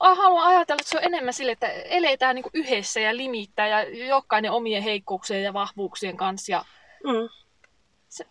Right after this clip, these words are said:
Speaker 1: se, silleen mä se haluan ajatella, mutta, mut joo. Me, jokainen on erilainen vanhempi ja no, toisaalta kyllä o-,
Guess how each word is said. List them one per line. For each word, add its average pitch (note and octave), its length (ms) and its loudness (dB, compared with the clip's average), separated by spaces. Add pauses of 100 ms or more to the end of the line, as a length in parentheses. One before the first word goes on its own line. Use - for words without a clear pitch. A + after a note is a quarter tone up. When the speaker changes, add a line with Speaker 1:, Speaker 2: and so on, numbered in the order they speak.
Speaker 1:
se, - 180 -2 (140)
silleen A3+ 340 -6
mä B3 140 0
se A3+ 100 -10
haluan F#3+ 280 -2
ajatella, F3+ 420 -4
mutta, A3 260 -12 (1500)
mut B3+ 160 -20
joo. G#3 220 -10 (1300)
Me, D#4+ 140 -4 (100)
jokainen E4 440 2
on A3+ 80 4
erilainen A3 500 -2
vanhempi G3+ 540 -6
ja F#3+ 160 -4 (1200)
no, G#3 240 -8 (420)
toisaalta G#3+ 420 -4
kyllä G3+ 300 -10 (460)
o-, A3+ 100 -10